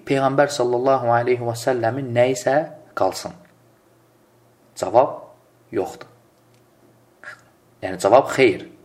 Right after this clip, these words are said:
Yəni heç kim qəti olaraq sübut edə bilməz ki, bu gün Peyğəmbər sallallahu aleyhi və səlləmdən bizə nələrsə qalıb.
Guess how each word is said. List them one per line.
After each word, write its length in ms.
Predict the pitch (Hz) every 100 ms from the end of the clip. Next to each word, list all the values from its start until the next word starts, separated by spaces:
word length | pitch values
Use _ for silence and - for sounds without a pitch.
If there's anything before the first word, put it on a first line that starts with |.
| _ _ _ -
Yəni 200 | 110 104
heç 340 | 117 214 - -
kim 220 | 123 87 87 - - _ _ _ 131
qəti 440 | 127 143 - -
olaraq 480 | 123 117 107 90 - - _ _ _ _ -
sübut 500 | - 143 143 208 -
edə 240 | 123 117 143 135
bilməz 460 | 113 117 131 -
ki, 140 | - 139 165 170 - - _ -
bu 100 | 170
gün 220 | 160 175 170
Peyğəmbər 480 | 123 120 120 131
sallallahu 580 | - 113 113 123 123 110
aleyhi 320 | 107 113 123
və 140 | 110 107
səlləmdən 560 | - 120 110 104 98 98
bizə 280 | 98 127 156 - - _ 110
nələrsə 460 | 104 120 123 -
qalıb. 240 | - -